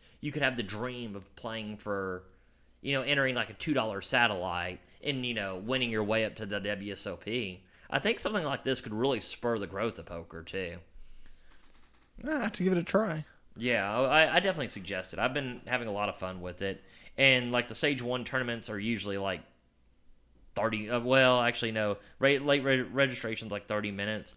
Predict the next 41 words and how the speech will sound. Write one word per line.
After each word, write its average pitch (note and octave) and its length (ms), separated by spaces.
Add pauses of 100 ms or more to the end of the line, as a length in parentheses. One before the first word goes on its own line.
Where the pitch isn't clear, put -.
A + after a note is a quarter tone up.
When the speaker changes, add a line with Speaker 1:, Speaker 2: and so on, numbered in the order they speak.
(160)
Speaker 1:
They're - 80
probably, D3+ 220
like, A#2 160
an F#2+ 80
hour. D#2+ 420 (760)
So A2 160
it's A2+ 160
not, C#3 160
like, G2+ 160 (280)
y-, A2+ 220
too C#3 180
time-consuming. F2 800 (560)
Speaker 2:
Hmm. B3+ 120 (260)
Nice. A3+ 480
Yeah, A#3 140
I F#3+ 100
have F3 120
to F3 80
look F3 180
into E3+ 300
it. - 80 (600)
Speaker 1:
And G2+ 180
so, F2+ 320 (440)
uh, B2+ 380
the C#3 200
other D#3+ 300
thing A#2 500
is A2+ 460
there's D3 220
a D3 40
poker F#3+ 320
room D3 220
down C3+ 160
on C3 100
the G#2 60
south A2 300
side F#2 500 (720)
that, A2 260
uh, F#2+ 380 (880)
ends B2 320
up, G#2+ 420